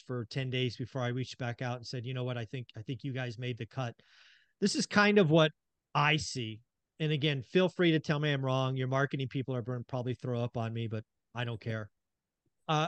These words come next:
I kinda see Privy is almost like a metal detector out on a beach, right? You know there's treasure out there, but the sand in, in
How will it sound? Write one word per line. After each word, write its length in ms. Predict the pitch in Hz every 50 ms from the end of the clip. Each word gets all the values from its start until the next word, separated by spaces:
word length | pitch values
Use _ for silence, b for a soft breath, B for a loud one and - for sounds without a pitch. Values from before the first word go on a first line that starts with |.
| -
I 100 | 170 190
kinda 300 | 220 - 285 302 320 330
see 240 | - - - 247 233
Privy 400 | 196 - - 196 202 185 196 196
is 340 | 185 180 - 160 165 151 135 -
almost 340 | - 165 175 190 196 - -
like 160 | 170 156 -
a 80 | 147 127
metal 380 | 127 123 127 127 139 165 175
detector 640 | 160 175 175 - - 175 170 - - 196 196 208 202 - _ _ _ _ _ _ _ _ _ -
out 160 | 143 147 151
on 140 | 151 143 135
a 80 | 127
beach, 500 | 110 98 127 131 170 190 - - - - - _ _ _ _ _ _ _ _ _ -
right? 200 | 170 180 180 180
You 180 | 208 247 277
know 360 | 262 240 220 220 247 269 262
there's 480 | 262 190 220 208 202 190 175 - - -
treasure 600 | - - - 170 170 180 175 165 226 214 202 - - -
out 200 | - 127 143 170 - _ _
there, 400 | 190 180 180 196 240 262 - - _ _ _ _ _ _ _ _ _ _ _ _ _ _ -
but 160 | 185 190 -
the 80 | 196
sand 680 | 175 - - - 214 220 233 233 202 185 180 185 202 190 170 - _ _ _ _ _ _
in, 280 | 170 165 156 151 165 185 -
in 320 | 156 151 143 139 143 156